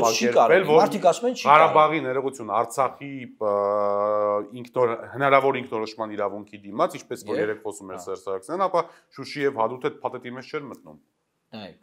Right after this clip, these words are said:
Speaker 1: Մարտունու կեսը
Speaker 2: վստահաբար,
Speaker 1: չէր մտնում,
Speaker 2: վստահաբար
Speaker 1: Ասկերանի
Speaker 2: Հադրութը,
Speaker 1: կեսը չէր մտնում։
Speaker 2: Հադրութը հարյուրամյակներ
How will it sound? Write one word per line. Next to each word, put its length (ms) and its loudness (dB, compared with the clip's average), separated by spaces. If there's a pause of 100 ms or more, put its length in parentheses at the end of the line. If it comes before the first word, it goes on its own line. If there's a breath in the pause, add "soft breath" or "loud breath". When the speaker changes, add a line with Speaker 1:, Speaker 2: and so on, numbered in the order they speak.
(120)
Speaker 1:
Մարտունու 400 4
կեսը 100 -6
Speaker 2:
վստահաբար, 300 6
Speaker 1:
չէր 100 6
մտնում, 100 -4
Speaker 2:
վստահաբար 360 4
Speaker 1:
Ասկերանի 340 8
Speaker 2:
Հադրութը, 200 -4
Speaker 1:
կեսը 240 2
չէր 220 -2
մտնում։ 140 -4
Speaker 2:
Հադրութը 300 0
հարյուրամյակներ 840 -2